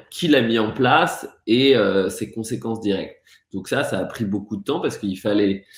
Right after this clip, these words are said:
c'est plus, c'est plus facile de parler au personnel soignant sur le terrain, même si déjà, faut les rassurer énormément, euh, et que ça prend du temps. Mais dès que vous montez, plus vous montez, euh, plus c'est difficile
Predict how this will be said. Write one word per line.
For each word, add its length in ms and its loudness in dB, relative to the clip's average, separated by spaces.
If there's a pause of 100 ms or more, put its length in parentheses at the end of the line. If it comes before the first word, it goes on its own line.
(380)
c'est 180 -2
plus, 380 4
c'est 160 0
plus 280 -4
facile 520 0
de 80 2
parler 460 2
au 200 0
personnel 460 -4
soignant 580 -2
sur 200 -8
le 120 -6
terrain, 400 -2
même 140 -2
si 160 -12
déjà, 260 0
faut 140 -8
les 100 -4
rassurer 560 -6
énormément, 840 -2
euh, 20 -8 (280)
et 60 -20
que 60 -20
ça 100 -6
prend 180 -8
du 160 -6
temps. 300 0 (400)
Mais 200 6
dès 220 10
que 80 2
vous 120 6
montez, 440 6
plus 160 2
vous 140 6
montez, 540 2 (480)
euh, 140 4
plus 200 -2
c'est 140 2
difficile 840 0